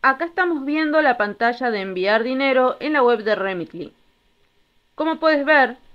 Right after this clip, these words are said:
debes indicar el país al que vas a hacer el envío, la cantidad de dinero que envías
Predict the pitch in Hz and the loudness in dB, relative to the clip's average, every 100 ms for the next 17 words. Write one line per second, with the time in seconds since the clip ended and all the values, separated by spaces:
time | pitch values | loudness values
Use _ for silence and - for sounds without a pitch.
0 | - 277 349 349 277 233 247 254 269 240 | -8 -2 -2 -2 -4 -2 0 0 0 0
1 | 220 254 269 233 208 180 190 202 185 190 | 0 0 -4 -4 -2 -4 -4 -6 -6 -4
2 | 233 277 247 254 269 _ - _ _ _ | -4 0 0 0 -6 _ -20 _ _ _
3 | _ _ _ - 311 311 269 240 240 226 | _ _ _ -2 0 0 -4 0 0 0
4 | 202 202 220 226 220 175 185 233 214 214 | -4 -4 -2 -2 -4 -6 -4 0 0 0